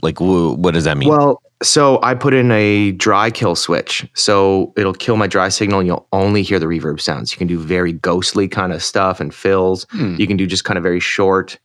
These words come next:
Speaker 2: Uh, I mean, they're all reverb things, but you can kind of achieve lots of feels with it, I guess.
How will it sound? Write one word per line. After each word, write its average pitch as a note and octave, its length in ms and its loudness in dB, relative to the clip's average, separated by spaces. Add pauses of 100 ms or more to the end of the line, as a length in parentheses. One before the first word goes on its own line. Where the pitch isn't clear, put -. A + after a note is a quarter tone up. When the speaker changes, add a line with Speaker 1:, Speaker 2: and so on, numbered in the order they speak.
(360)
Speaker 2:
Uh, E2+ 400 -2
I B2+ 100 2
mean, A#2+ 180 2
they're G2 140 4
all G2 220 2
reverb F2+ 400 -2 (140)
things, F#2+ 380 0
but F#2 220 -4
you G2 80 -4
can F#2 160 -4
kind F#2+ 160 -4
of D#2+ 80 -6
achieve F#2+ 440 -4
lots F2 280 -4
of E2+ 100 -12
feels F#2 480 -2
with - 140 -8
it, C2 100 -8
I A#1+ 80 -6
guess. D2+ 340 -8